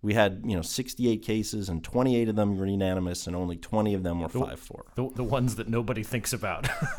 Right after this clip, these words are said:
Speaker 2: Like, right? The,
Speaker 1: Correct,
Speaker 2: the ones,
Speaker 1: yeah.
Speaker 2: the ones that make no headlines. <laughs> You know?
Speaker 1: Correct. And, and the, the Chief Justice went out, um, in New York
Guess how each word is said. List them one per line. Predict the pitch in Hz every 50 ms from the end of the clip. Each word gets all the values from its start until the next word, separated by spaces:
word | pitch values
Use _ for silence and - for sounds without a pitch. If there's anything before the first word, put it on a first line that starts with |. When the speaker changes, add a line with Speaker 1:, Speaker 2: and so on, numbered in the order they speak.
| 185 - -
Speaker 2:
Like, |
right? | 185 160 151 -
The, | 165
Speaker 1:
Correct, | - - 220 240 233 208 165 120 139 143 131
Speaker 2:
the | 151
ones, | 143 151 151 160
Speaker 1:
yeah. | 139 104 85 82 -
Speaker 2:
the | - 156
ones | 165 180 185 143
that | 151 156 127
make | 139 160 160 151 -
no | 151 156 156 139
headlines. | 127 143 127 123 107 92 92 87 101 98 92 - - 117
<laughs> | -
You | 120 113 -
know? | 131
Speaker 1:
Correct. | - - - 151 160 143 92 - - -
And, | - 147 143 143 131 131 - - - - - - - -
and | 139 147 147 143 139 139 131 131 - - -
the, | 127 131 131 120 117 120
the | 117 120
Chief | 110 - - 170 156 131
Justice | - 127 131 139 135 - - 107 95 95 98 - - - - - - -
went | 131 110 107 104 104
out, | 98 95 95 95 95 98 - - - - _ _ _ - - -
um, | - 101 98 95 95 95 98 -
in | - - 110
New | 110 110
York | 104 101 110 117 110 104 95 90 - -